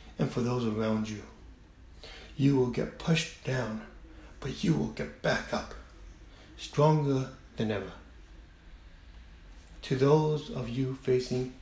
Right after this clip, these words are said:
major injuries, the deep wounds will fade, and they will leave permanent scars. You, my friends, will be scarred. You will look back on those painful times,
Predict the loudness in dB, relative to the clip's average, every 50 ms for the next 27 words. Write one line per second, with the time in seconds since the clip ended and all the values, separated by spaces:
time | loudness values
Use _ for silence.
0 | -10 -8 -4 -2 0 0 0 0 0 0 -2 -2 -2 -6 -10 -4 -2 -2 -2 -2
1 | -4 -8 -10 -10 -10 -10 -10 -12 -14 -16 -16 -18 -20 -20 -20 -20 -20 -20 -20 -20
2 | -20 -20 -20 -20 -20 -20 -20 -20 -20 -20 -20 -20 -20 -20 -20 -20 -12 -4 -2 -2
3 | -2 -2 -2 2 4 4 4 4 2 -4 -8 -2 2 4 4 6 6 4 4 0
4 | -2 0 0 2 2 0 0 -4 -6 -10 -14 -12 -6 -4 -2 -2 -4 -6 -10 -16
5 | -20 -20 -20 -20 -20 -20 -20 -20 -20 -20 -20 -20 -20 -20 -16 -10 -6 -4 -2 0
6 | 0 0 0 0 0 -2 0 0 0 0 0 -2 -6 -12 -8 -4 -4 -4 -2 -2
7 | -4 -6 -6 -6 -6 -4 -4 -4 -4 -6 -8 -10 -12 -12 -18 -20 -20 -20 -20 -20
8 | -20 -20 -20 -20 -20 -20 -20 -20 -20 -18 -18 -18 -18 -20 -20 -10 -2 2 4 4
9 | 4 4 2 0 -2 -6 -16 -18 -18 -20 -20 -20 -18 -16 -16 -16 -16 -18 -20 -18
10 | -18 -18 -20 -20 -20 -14 -8 -6 -6 -4 -2 -2 0 0 0 0 0 -2 0 0
11 | -2 -2 -4 -4 -4 -4 -4 -4 -10 -14 -16 -18 -20 -20 -20 -20 -20 -20 -20 -20
12 | -20 -20 -20 -20 -20 -20 -20 -20 -14 -6 0 0 2 2 2 2 2 0 0 0
13 | 0 0 0 0 -2 -4 -4 -4 -4 -6 -6 -4 -2 -2 0 0 -2 -4 -4 -4
14 | -4 -4 -4 -4 -6 -8